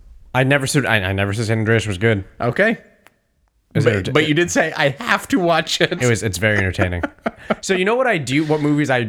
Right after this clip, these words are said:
Speaker 1: I, lo-, I, I do? You know what movies are my guilty pleasure of watching?
Speaker 2: What?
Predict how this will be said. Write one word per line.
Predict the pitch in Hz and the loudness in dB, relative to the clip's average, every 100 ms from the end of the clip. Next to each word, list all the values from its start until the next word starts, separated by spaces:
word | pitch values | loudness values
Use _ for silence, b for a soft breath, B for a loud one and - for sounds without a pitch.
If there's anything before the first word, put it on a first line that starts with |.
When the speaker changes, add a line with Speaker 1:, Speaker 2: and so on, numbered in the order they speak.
| - | -2
Speaker 1:
I, | 120 | 0
lo-, | 110 113 - | 0 -2 -4
I, | 113 117 113 | -2 0 0
I | 113 | 0
do? | 101 113 127 131 127 123 - | 0 -2 0 2 2 -2 -4
You | 143 | -2
know | 190 | 0
what | 226 156 | 0 0
movies | 160 156 139 | -2 0 0
are | 131 | 0
my | 117 113 113 113 107 | 0 0 2 2 0
guilty | 95 104 98 104 | 0 0 0 -2
pleasure | 98 98 92 95 | 0 0 0 -2
of | |
watching? | 87 87 90 110 110 - B B B - | -2 -4 -2 -2 -2 -6 B B B -6
Speaker 2:
What? | 120 92 - - | 0 -2 -2 -18